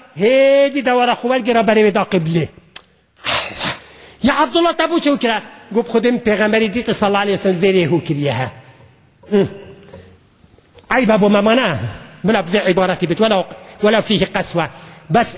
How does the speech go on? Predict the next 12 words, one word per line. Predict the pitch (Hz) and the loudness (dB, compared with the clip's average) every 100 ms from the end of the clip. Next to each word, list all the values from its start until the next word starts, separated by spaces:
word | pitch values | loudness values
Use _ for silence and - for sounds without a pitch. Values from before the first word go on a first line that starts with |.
| 208 | 0
یعنی | 196 214 208 | 0 0 -2
مجبورین | 202 196 151 208 180 | -2 -4 0 0 2
هندی | 156 190 190 | 0 0 2
جارا. | 190 214 233 - - - - 190 | 2 2 -2 -10 -20 -20 -6 -2
هندی | 240 233 | 0 0
جارا | 202 247 262 - - - | 0 0 -2 -4 -16 -6
یعنی، | 196 226 233 | -2 -2 0
یعنی | 240 240 208 220 214 220 208 180 - - | 0 0 0 0 -2 0 0 -2 -10 -4
الانسان | 233 254 214 262 | -2 0 0 0
لا | 254 240 | 0 0
ی-، | |
یعنی | 208 202 262 403 277 | -2 -4 -6 -4 -6